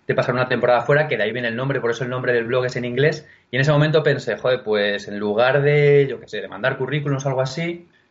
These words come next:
eh, me pareció que la mejor herramienta que tenía entonces, estamos hablando de hace seis años, ahora posiblemente utilizaría otra serie de cosas,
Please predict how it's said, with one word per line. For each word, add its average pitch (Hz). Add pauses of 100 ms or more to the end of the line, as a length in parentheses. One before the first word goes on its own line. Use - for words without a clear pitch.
(240)
eh, 110
me 113
pareció 113
que 156
la 151
mejor 135
herramienta 151
que 131
tenía 127
entonces, 143
estamos 123
hablando 131
de 123
hace 123
seis 107
años, 123
ahora 123
posiblemente 123
utilizaría 117
otra 117
serie 104
de 104
cosas, 110